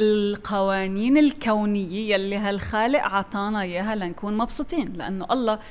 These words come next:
بكل الأديان والروحانيات والمذاهب، ولما تقعد مع حالك، الناس المونكس ال-، الصوفيين اللي قعدوا حتى ما، يمكن ما قريوا كتاب وراحوا لجوا هن، كله عم يكتشف نفس الشي عبر آلاف السنين.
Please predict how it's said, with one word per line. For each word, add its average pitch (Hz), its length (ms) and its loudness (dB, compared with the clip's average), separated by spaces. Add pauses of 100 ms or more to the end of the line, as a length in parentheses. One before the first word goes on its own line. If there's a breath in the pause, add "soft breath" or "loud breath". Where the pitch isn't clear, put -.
(240 loud breath)
بكل 202 380 0
الأديان 175 640 0
والروحانيات 180 960 -4
والمذاهب، 180 560 -4
ولما 196 220 -4
تقعد 202 240 -4
مع 185 120 -4
حالك، 185 260 -6
الناس 196 320 -6
المونكس 190 560 -4
ال-، 180 360 -6 (300 loud breath)
الصوفيين 208 640 -2
اللي 196 140 -2
قعدوا 202 280 -2
حتى 208 260 -6
ما، 202 200 0
يمكن 202 300 -6
ما 214 140 0
قريوا 208 240 0
كتاب 196 280 -4
وراحوا 208 420 0
لجوا 180 380 -4
هن، 175 320 -6 (520 loud breath)
كله 339 340 0
عم 214 180 0
يكتشف 214 500 -6
نفس 220 580 -4
الشي 220 400 -4
عبر 185 320 -2
آلاف 185 480 -4
السنين. 175 540 -6